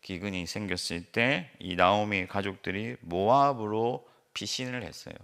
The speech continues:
그러니까 모압 땅에 소망을 두고 그, 그곳을 향해서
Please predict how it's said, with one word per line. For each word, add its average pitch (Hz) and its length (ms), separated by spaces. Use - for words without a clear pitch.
그러니까 85 120
모압 98 440
땅에 127 400
소망을 113 540
두고 110 480
그, 95 240
그곳을 98 520
향해서 87 560